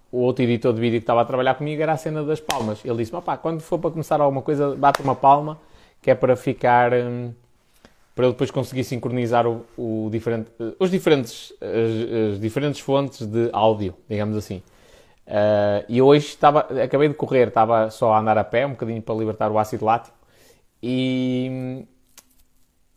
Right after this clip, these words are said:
e estava a pensar, "Ora bem, porque é que eu não faço isso nas lives?" Tipo, eu começo a live, falo com o pessoal, "Então, está tudo bem, não sei o quê, dia dezasseis vou para a Figueira da Foz, blá, blá, blá, blá, blá,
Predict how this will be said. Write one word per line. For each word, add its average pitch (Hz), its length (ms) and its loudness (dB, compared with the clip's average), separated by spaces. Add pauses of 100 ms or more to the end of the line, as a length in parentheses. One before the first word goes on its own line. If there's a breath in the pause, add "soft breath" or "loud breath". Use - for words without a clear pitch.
(160)
e 131 80 -6
estava 139 240 4
a 135 40 2
pensar, 135 340 0
"Ora 147 160 0
bem, 113 120 0
porque - 160 -6
é - 40 -6
que - 60 -8
eu 170 40 -2
não 160 60 -4
faço 151 260 -2
isso 131 140 -8
nas 123 160 -4
lives?" 98 460 -4 (140)
Tipo, - 200 -12
eu 101 40 -10
começo 117 340 -4
a 135 40 2
live, 165 520 2
falo 147 420 4
com - 80 -4
o 135 40 -6
pessoal, 156 380 2
"Então, 185 220 0
está 185 160 -2
tudo 180 260 -2
bem, 208 280 2
não 196 60 -6
sei 196 100 -4
o 190 40 -10
quê, 202 260 2
dia 196 160 2
dezasseis 190 300 0
vou 185 80 0
para 180 120 0
a - 20 -10
Figueira 190 220 2
da 190 100 4
Foz, 208 400 4
blá, 202 140 4
blá, 208 100 4
blá, 233 180 2
blá, 220 180 0
blá, 226 320 0